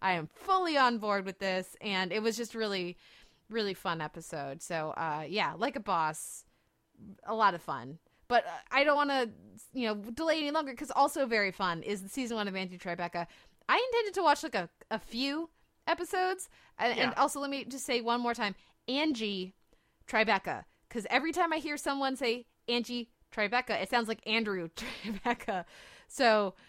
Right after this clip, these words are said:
Speaker 1: Angie Tribeca, I intended to watch just a few episodes and ended up just mar-, like, doing the marathon like they intended and watching all of them. What
Speaker 2: So
Speaker 1: about
Speaker 2: you
Speaker 1: you?
Speaker 2: stayed up late and just watched it?
Speaker 1: Well, I had them on my D V R. But
Speaker 2: Okay,
Speaker 1: yeah,
Speaker 2: okay.
Speaker 1: but yes, yeah.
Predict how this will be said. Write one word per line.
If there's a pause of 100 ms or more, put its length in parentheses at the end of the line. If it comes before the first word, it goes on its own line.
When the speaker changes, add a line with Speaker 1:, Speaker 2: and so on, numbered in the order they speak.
(500)
Speaker 1:
Angie
Tribeca,
I
intended
to
watch
just
a
few
episodes
and
ended
up
just
mar-,
like,
doing
the
marathon
like
they
intended
and
watching (460)
all
of
them. (200)
What
Speaker 2:
So
Speaker 1:
about
Speaker 2:
you
Speaker 1:
you?
Speaker 2:
stayed
up
late
and
just
watched
it?
Speaker 1:
Well, (120)
I
had
them
on
my
D
V
R. (220)
But
Speaker 2:
Okay,
Speaker 1:
yeah, (120)
Speaker 2:
okay.
Speaker 1:
but
yes, (180)
yeah.